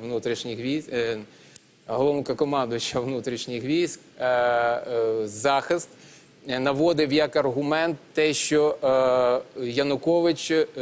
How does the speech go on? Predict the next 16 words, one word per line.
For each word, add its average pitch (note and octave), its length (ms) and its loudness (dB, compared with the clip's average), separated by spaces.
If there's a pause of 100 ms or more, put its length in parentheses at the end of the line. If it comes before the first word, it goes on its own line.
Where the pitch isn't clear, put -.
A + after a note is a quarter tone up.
(340)
єдиний C3+ 420 0
аргумент, B2+ 440 0
визначений B2 520 -2
триста B2+ 300 -2
тридцять B2+ 300 -2
шостою A#2+ 360 -6
статтею E3 420 -2
для D#3 300 0 (120)
цього D3+ 320 2
Кримінального C#3+ 560 -2
процесуального C#3 680 -2
кодексу, C3 520 -2 (360)
що - 180 -2
йому E3 340 2
загрожує D3 580 2
небезпека. B2+ 720 -2